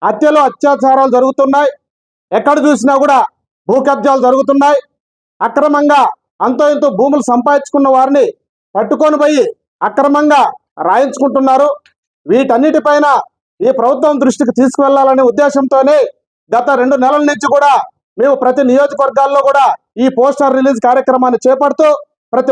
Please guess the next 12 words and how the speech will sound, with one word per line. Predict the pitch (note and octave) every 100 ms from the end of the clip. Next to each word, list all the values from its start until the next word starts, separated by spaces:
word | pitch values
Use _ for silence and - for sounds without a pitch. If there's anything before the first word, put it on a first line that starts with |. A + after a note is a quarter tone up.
| B3
మండలంలో | C#4 D4 D4 C#4+
కూడా | C#4 C4+
ఈ | C4+
పోస్టర్ | C4+ C#4 C4
రిలీజ్ | C4 C4+ -
కార్యక్రమాన్ని | B3+ B3+ B3+ B3 B3
చేపడుతూ, | A#3+ C4 C#4+ D#4 D#4 D4 - _ - B3
ఎస్సీ, | B3+ D4
ఎస్టీ, | C#4+ C#4+ G#3
బీసీ | C#4 C#4+ B3
మైనారిటీ | C4 C#4+ C4+ A#3+
వర్గాలను | B3 C4+ C4